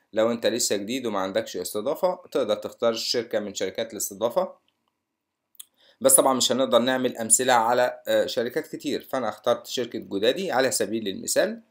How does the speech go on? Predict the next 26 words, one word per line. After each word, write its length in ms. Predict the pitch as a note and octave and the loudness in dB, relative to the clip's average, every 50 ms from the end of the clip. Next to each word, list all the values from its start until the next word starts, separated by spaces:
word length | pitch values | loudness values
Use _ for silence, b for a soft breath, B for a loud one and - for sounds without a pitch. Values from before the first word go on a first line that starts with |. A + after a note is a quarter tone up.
| _ _ _ | _ _ _
شركة 300 | - - F#3 - - C#3+ | -4 -2 -2 0 2 2
معروفة 420 | A#2+ A2 G#2 A2 B2+ B2+ - A#2 | 2 4 2 2 0 0 0 0
وكبيرة 440 | G#2 G#2 G2+ F#2+ G2+ A#2+ C#3 D#3 E3 | 0 0 -2 -4 -4 -2 -2 0 0
وإلى 240 | E3+ E3 D#3+ D3 C#3 | -2 -2 -2 -2 -4
حد 220 | - C#3+ C#3+ B2+ | -2 -2 -2 -2
ما 160 | A#2 G#2+ A2 G#2+ | -2 -2 -2 -4
محترمة، 580 | G#2 F#2 - - - A#2+ B2+ C#3 C#3+ D#3 D#3 | -4 -6 -8 -4 -2 0 2 2 0 -2 -4
أنا 100 | D#3 D3 | -6 -8
شخصيًا 320 | C3 - G#2 - - A#2+ A2+ | -8 -10 -12 -6 -4 -4 -2
بتعامل 420 | G#2 G2+ - G2+ G#2 G#2 F#2+ F2+ | -2 -2 -2 -2 -2 -2 -4 -6
معاها، 360 | F2+ E2 G2+ C3 D#3+ F3 F#3+ - _ b b b b b b b b b b b b b b b - - | -4 -6 -6 -6 -6 -8 -12 -16 _ b b b b b b b b b b b b b b b -2 2
آه، 140 | A#2 C3 | 4 6
وخصوصًا 480 | C3+ D3 D3 - - - E3 D#3+ - E3+ | 6 4 4 2 0 0 0 4 4 4
إن 300 | - - A#2 B2+ B2 A#2 | 2 2 0 -2 -4 -4
في 220 | A#2+ - C3 C3 | -4 0 4 4
عرض 420 | B2 A#2 B2 C3 C3 A2+ G#2 G#2+ G#2 | 6 6 6 6 4 2 -4 -6 -6
تخفيض 420 | - A#2+ - - - B2 A#2 A2+ - - - | -6 -6 -8 -6 -6 -8 -8 -8 -12 -18 -8
كويس 380 | - - A2+ A2 G#2+ G2+ F2+ F2 | 0 2 2 2 2 2 -2 -2
جدًا، 440 | E2+ B2+ B2 A#2 B2+ D#3 D#3+ F3 F#3 _ _ _ | -2 -4 -2 -2 -2 -2 -2 -4 -10 _ _ _
حوالي 280 | - G#2+ G#2+ A2 - | -2 0 0 0 0
خمسة 340 | - - C3+ C3+ C3 - A2+ | 0 0 0 0 0 -2 -4
وتمانين 380 | G2+ - G#2+ G2+ G2+ G#2+ A2+ A2+ | -4 -4 -4 -4 -4 -4 -6 -8
في 120 | A2+ G#2 | -8 -8
المية 280 | G2+ G2+ G#2 G#2+ G#2 G#2+ | -6 -4 -4 -4 -4 -6
أصلًا 440 | - - - A#2 - - G2 F#2 F2+ | -8 -6 -6 -6 -4 -4 -6 -6 -6
تخفيض. 380 | - - - - - C#3+ F3 | -10 -16 -18 -10 -8 -8 -8